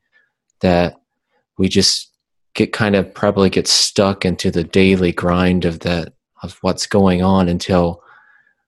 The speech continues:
we either have that moment of reflection or that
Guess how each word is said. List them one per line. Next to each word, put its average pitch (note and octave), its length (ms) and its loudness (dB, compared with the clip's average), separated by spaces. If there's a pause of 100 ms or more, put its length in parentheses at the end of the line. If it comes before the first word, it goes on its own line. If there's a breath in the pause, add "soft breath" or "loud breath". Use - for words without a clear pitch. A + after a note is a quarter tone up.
(500)
we G#2 140 4
either F#2 180 4
have F#2 240 -2
that F#2 180 -2
moment G2 360 4
of F#2 180 2
reflection B2 720 2
or F#2+ 300 4
that F#2 400 -2